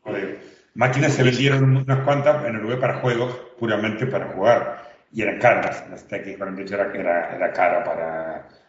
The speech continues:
el nivel adquisitivo que había en Uruguay en general, pero haciendo cosas había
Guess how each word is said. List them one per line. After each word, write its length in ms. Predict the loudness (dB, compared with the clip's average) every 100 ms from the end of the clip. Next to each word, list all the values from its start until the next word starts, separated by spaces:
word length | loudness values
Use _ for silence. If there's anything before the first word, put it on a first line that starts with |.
| _ _
el 120 | -6
nivel 240 | -2 2 2
adquisitivo 460 | 0 -2 -2 0
que 80 | 2
había 140 | 2 0
en 80 |
Uruguay 320 | -2 -2 0 -2
en 60 |
general, 520 | -6 0 2 2 -4 -12 -20 _ _
pero 280 | -4 0 2
haciendo 400 | 0 0 2 2
cosas 500 | 2 4 4 4 2 -2
había 180 | -2